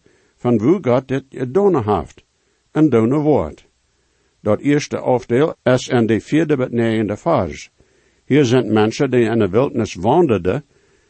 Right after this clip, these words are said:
en kunnen niet er weg naar de stad vingen. In de vierde en vijfde vers lezen we, ze wandelden in de wildernis waar geen mensen woonden, ze vonden geen stad waar mensen woonden.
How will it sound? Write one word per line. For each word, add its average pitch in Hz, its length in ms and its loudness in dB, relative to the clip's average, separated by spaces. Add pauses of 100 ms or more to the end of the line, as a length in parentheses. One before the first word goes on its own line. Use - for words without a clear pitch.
en 120 160 -2
kunnen 156 360 2
niet 180 280 2
er 147 260 -2
weg 127 380 -2
naar 117 180 -2
de 101 140 -2
stad 135 400 -2
vingen. 98 440 0 (760)
In 107 160 0
de 95 140 0
vierde 139 400 0
en 107 180 -4
vijfde 127 400 -2
vers 120 460 -2
lezen 110 380 -2
we, 156 200 -6 (800)
ze 113 280 0
wandelden 139 640 2
in 135 140 4
de 123 100 4
wildernis 135 480 0
waar 120 180 0
geen 147 400 2
mensen 135 380 2
woonden, 151 500 2
ze 120 220 -2
vonden 143 400 0
geen 160 320 2
stad 131 580 -2 (400)
waar 127 240 4
mensen 131 400 2
woonden. 143 500 0